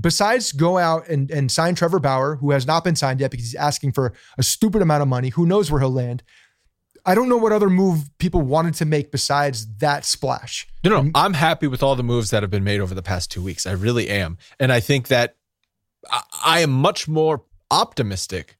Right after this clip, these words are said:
Speaker 2: sitting here today than I was sitting here two weeks ago when the Yankees, all they did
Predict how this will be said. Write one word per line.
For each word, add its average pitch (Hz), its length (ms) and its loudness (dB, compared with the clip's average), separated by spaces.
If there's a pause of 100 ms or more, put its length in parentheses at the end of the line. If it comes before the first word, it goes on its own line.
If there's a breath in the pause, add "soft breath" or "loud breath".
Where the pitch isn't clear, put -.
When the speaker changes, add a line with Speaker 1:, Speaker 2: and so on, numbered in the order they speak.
(340)
Speaker 2:
sitting 147 340 0
here 131 200 4
today 139 460 2
than 123 200 0
I 113 80 2
was 117 320 2
sitting 120 360 0
here 113 200 0
two 110 180 -4
weeks 139 300 -2
ago 104 200 2
when 107 180 2
the 107 80 2
Yankees, 113 440 0 (220 soft breath)
all 143 180 4
they 117 160 0
did 117 380 -2